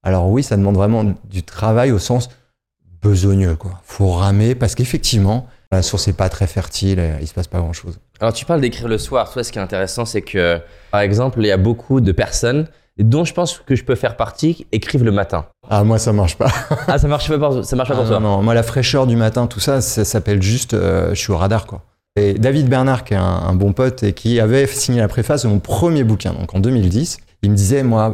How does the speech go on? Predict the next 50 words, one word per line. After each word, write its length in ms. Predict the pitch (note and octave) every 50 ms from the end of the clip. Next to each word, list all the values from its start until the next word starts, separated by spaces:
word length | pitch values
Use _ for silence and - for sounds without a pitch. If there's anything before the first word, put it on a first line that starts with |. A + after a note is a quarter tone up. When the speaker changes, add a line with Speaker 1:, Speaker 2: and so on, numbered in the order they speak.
| F#2+ F#2+
Speaker 1:
j'ai 140 | G2 -
pas 120 | - A2+ G#2+
trouvé 220 | - - A2+ G#2+ G#2
autre 160 | G2 F2 -
chose 320 | - - A#2+ B2 B2 -
que 120 | - - G#2
de 60 | F#2+
me 100 | G2 G2
lever 220 | F#2+ F#2 F2+ G#2+ G#2
à 100 | - F#2
six 320 | - - - G#2 F#2 F#2+
heures, 500 | A2 G#2+ G#2+ A2 A2+ A2 G#2+ G2 F#2+ F#2+
j'écris. 280 | E2+ F#2+ - - B2+ -
Et 20 | G#2+ G2+
alors, 140 | G2 - G2
lui, 140 | A2 B2 B2+
en 80 | F#2+
plus, 200 | E2+ - A2 -
il 40 | -
fait 100 | - G2
du 140 | F2 F2 F#2
yoga 280 | F#2+ G2+ F2+ A2+ A2+
le 60 | A2 G#2
matin 220 | G2 F2+ G2+ F#2+
et 20 | F#2
tout. 140 | - A2+ B2+
Je 80 | - -
me 60 | G#2
dis, 80 | G#2+
ouais, 380 | - - F#3+ - - - E3 D3
il 80 | C3+ A#2
a 100 | G2+ G#2+
raison, 340 | A#2+ B2+ G#2+ C#3 C#3+ C3+
je 60 | B2+ A#2
vais 60 | B2 -
faire 140 | - -
ça. 240 | - - C3 C3+ B2 - - - - -
Oui, 140 | D3 D#3+ C3
bah, 120 | F#2 - G#2
<laughs> 0 |
j'ai 280 | - - - - E3
fait 220 | C3 - - C#3 A2+
deux 240 | G2+ G2+ - C4+
fois, 240 | D#3+ A#2 A#2+ D3+ F#3+
puis 120 | D#3+ - A2
j'étais 220 | A2 G#2 - B2+
me 80 | G2+ G2+
recoucher. 400 | G2+ G2+ - - A#2 - D3+ -
<laughs> 280 | - - F#3 F3+ E3 -
Ça, 140 | - -